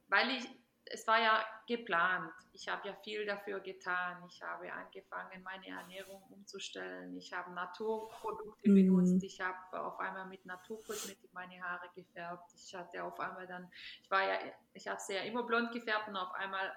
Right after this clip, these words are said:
Speaker 1: war ich dann wieder dunkel, weil ich eben diese natürlichen Farben benutzt habe. Ich hab, dass ich keine Silikone an meine Haut kommen lasse und so weiter. Also ich war li-, richtig übervorsichtig und hab's dann
Speaker 2: Hm.
Speaker 1: trotzdem verloren, ne?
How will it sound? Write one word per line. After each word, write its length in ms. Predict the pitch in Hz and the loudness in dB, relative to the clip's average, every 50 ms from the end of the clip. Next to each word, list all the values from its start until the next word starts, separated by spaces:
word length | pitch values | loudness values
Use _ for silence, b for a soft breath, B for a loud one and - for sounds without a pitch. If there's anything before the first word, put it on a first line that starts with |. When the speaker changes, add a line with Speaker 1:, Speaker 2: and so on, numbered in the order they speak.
| - _ - | -10 _ -4
Speaker 1:
war 180 | - 180 175 185 | 2 2 2 2
ich 80 | 196 - - | 2 -2 -4
dann 160 | 196 196 190 | -6 -6 -6
wieder 180 | 196 190 190 190 | -8 -10 -10 -8
dunkel, 420 | 185 208 220 240 254 - 208 185 | -8 -6 -6 -6 -4 -6 -8 -8
weil 140 | 175 175 180 | -6 -8 -8
ich 140 | 185 180 - | -8 -8 -8
eben 220 | 190 190 185 185 _ - | -10 -10 -10 -12 _ -20
diese 200 | 185 - - 185 | -20 -16 -16 -14
natürlichen 600 | 175 175 170 - - - 226 247 254 226 - 214 202 | -12 -12 -14 -10 -8 -6 -4 -4 -6 -6 -8 -10 -8
Farben 240 | - 196 190 185 190 190 - | -4 -4 -4 -4 -4 -8 -14
benutzt 380 | 185 185 185 - - - - - | -16 -18 -18 -18 -20 -18 -14 -10
habe. 300 | 180 170 175 170 175 180 | -8 -8 -8 -8 -8 -10
Ich 180 | 175 180 - - | -10 -10 -12 -12
hab, 140 | 180 175 - - _ _ _ _ _ _ | -14 -14 -14 -18 _ _ _ _ _ _
dass 200 | - 180 175 - | -12 -12 -12 -12
ich 140 | 185 - _ | -16 -16 _
keine 240 | - 175 175 175 180 | -10 -10 -10 -10 -14
Silikone 680 | - - - 190 202 196 - - 208 208 220 220 220 208 202 190 | -16 -16 -14 -14 -14 -14 -12 -8 -6 -6 -6 -4 -4 -4 -4 -4
an 80 | 196 196 | -4 -6
meine 280 | 190 190 190 190 190 | -8 -8 -8 -8 -6
Haut 240 | 196 190 185 185 - | -6 -6 -8 -8 -12
kommen 200 | - 190 185 185 | -14 -14 -14 -14
lasse 220 | 180 180 180 - | -16 -16 -18 -18
und 80 | _ - | _ -18
so 80 | - 185 | -12 -10
weiter. 220 | 185 175 175 175 | -10 -10 -8 -10
Also 160 | 180 180 - - | -10 -12 -14 -18
ich 100 | _ - | _ -10
war 200 | - - 180 180 | -6 -6 -6 -4
li-, 180 | 185 190 - - - _ b b b b b b b | -6 -6 -8 -10 -12 _ b b b b b b b
richtig 420 | 233 247 240 240 240 214 - - | -2 -2 -2 -2 -6 -8 -8 -6
übervorsichtig 1300 | - 233 254 - - 240 - - - - 160 170 175 - 185 185 180 - - - 220 233 254 - - - _ - - - - - - - - - _ _ _ _ - | -6 -6 -2 0 0 -2 -2 -4 -8 -10 -10 -10 -10 -12 -14 -14 -16 -14 -10 -6 -4 -4 -4 -6 -10 -18 _ -20 -20 -20 -20 -20 -20 -20 -20 -20 _ _ _ _ -12
und 640 | - 190 190 190 190 190 190 190 190 190 190 190 190 - - _ - - | -8 -6 -4 -2 -2 -2 -2 -2 -4 -6 -8 -12 -14 -16 -20 _ -16 -10
hab's 140 | - - 208 | 0 6 8
dann 260 | 196 190 185 185 180 | 10 10 10 10 8
Speaker 2:
Hm. 60 | 175 | 8
Speaker 1:
trotzdem 400 | 175 190 190 - - - 190 185 - | 6 6 4 2 0 -10 -12 -12 -14
verloren, 560 | - - 180 185 202 208 202 180 165 160 160 | -14 -12 -10 -8 -8 -8 -8 -8 -10 -12 -14
ne? 260 | 160 165 180 208 226 | -16 -16 -16 -16 -18